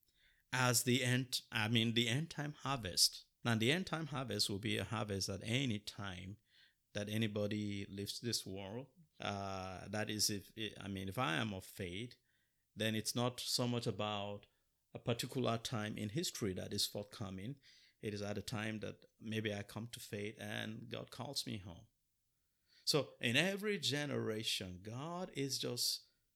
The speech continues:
bringing in the harvest, again, through the seed.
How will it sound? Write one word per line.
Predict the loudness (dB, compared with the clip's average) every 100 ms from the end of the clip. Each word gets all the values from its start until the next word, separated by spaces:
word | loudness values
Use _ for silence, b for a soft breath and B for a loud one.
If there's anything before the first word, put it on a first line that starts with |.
| _ _ _ _
bringing | -4 0 2 4 2 2
in | 0 0 -2
the | -6 -8 -8
harvest, | -8 -6 0 2 2 -4 _ _ _ _ -2
again, | 2 2 2
through | 0 -4 -2
the | 4
seed. | 8 8 6 0 -6 -14